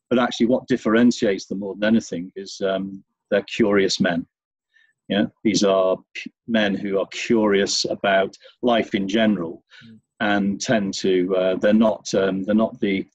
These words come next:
Speaker 1: classic brand ponies. Um, they are, they are people who will make their own mind up. They're independent of mind and spirit. Um, and that curiosity leads them towards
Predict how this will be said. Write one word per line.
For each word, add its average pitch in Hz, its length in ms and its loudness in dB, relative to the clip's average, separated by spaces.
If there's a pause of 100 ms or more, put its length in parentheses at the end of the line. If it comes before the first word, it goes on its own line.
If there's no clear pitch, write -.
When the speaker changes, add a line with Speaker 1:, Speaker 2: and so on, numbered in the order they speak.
(120)
Speaker 1:
classic - 580 -2
brand 110 400 0
ponies. 117 640 2 (680)
Um, 101 720 2
they 101 300 2
are, 101 200 4
they 101 200 4
are 98 140 2
people 101 300 -2
who 101 160 -4
will 98 80 -8
make 101 240 -2
their 98 180 -2
own 104 160 2
mind 104 320 2
up. 107 140 2
They're 104 160 2
independent 101 500 0
of 87 100 -6
mind 98 460 0 (460)
and - 80 -16
spirit. 107 440 0 (600)
Um, 101 440 0 (380)
and 104 180 2
that - 180 -2
curiosity 104 1000 0
leads 101 360 -4
them 98 180 -10
towards 95 520 -10